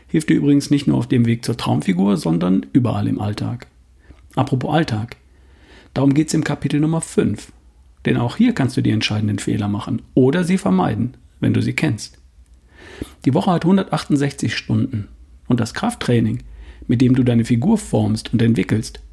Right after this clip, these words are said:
macht vielleicht drei oder vier Stunden davon aus. Mehr braucht es tatsächlich gar nicht,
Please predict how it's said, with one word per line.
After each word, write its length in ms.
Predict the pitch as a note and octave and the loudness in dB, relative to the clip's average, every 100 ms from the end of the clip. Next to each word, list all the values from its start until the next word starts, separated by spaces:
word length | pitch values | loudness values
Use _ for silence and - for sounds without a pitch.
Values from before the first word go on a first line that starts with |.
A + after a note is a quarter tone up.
| - - | -20 -4
macht 220 | B2 - | -4 0
vielleicht 380 | C#3+ A#2+ A#2+ - | 0 2 0 -2
drei 200 | C#3+ E3 | 0 2
oder 160 | D3 B2 | 2 2
vier 220 | A#3 C4 | 0 0
Stunden 320 | - B2 G#2+ | 0 0 0
davon 280 | G2+ - - | -2 -2 -2
aus. 340 | G#2 G#2+ - - - - - - - | -2 -4 -10 -20 -20 -20 -20 -6 0
Mehr 160 | F#3+ | 0
braucht 280 | - A#3 F#3+ | 2 0 0
es 80 | - | 0
tatsächlich 520 | A#2 - G#2+ A#2+ - | 0 -2 -4 -4 -4
gar 200 | A2+ A2 | -2 0
nicht, 220 | A2 - | -2 -4